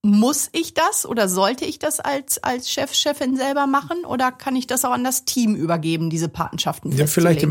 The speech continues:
Speaker 2: ersten Schritt, wie gesagt, empfehlen wir das schon zu machen, aber natürlich, was, was besser ist und auch was dann mehr so aus dem Team rauskommt, ist, wenn die sich selber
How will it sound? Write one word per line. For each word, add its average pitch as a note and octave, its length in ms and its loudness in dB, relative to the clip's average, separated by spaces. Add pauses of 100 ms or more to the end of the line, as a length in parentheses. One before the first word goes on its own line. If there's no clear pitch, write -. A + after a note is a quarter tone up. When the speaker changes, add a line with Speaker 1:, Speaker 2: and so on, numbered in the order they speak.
Speaker 2:
ersten C#3+ 260 2
Schritt, - 400 -2 (120)
wie A#2+ 140 2
gesagt, G#2+ 300 2
empfehlen A#2+ 380 4
wir A2+ 60 6
das G#2 180 4
schon C#3+ 220 0
zu D#3 100 0
machen, F3+ 480 2
aber D#3+ 520 4 (280)
natürlich, C3 640 2
was, A2+ 340 0
was G#2+ 200 2
besser C3+ 340 4
ist D3 180 4
und A#2 140 4
auch A2+ 180 2
was A2+ 200 2
dann A2+ 440 2
mehr A2 580 2
so C3 120 2
aus D3+ 180 2
dem C3 160 0
Team C3+ 200 2
rauskommt, B2 420 2
ist, B2 160 -2
wenn A#2+ 100 2
die A2+ 80 4
sich A2 220 2
selber A2+ 340 4